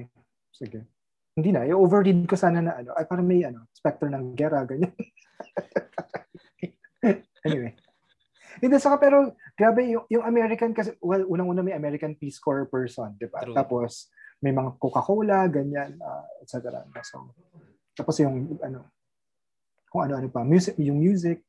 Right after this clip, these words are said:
Speaker 1: na, ano, di ba? Saya. Pero ang saya. Saka, ano ba to?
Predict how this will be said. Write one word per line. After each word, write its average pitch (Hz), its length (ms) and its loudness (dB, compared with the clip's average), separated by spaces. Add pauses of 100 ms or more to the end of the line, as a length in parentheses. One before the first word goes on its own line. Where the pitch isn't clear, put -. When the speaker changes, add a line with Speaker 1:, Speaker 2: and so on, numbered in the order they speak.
Speaker 1:
na, 131 340 -12
ano, 139 320 -16 (720)
di 160 140 -2
ba? 156 340 2 (220)
Saya. 117 420 -6
Pero 190 220 -2
ang 190 60 -2
saya. 139 200 2 (300)
Saka, 185 560 2
ano 202 80 0
ba 190 120 2
to? 147 160 0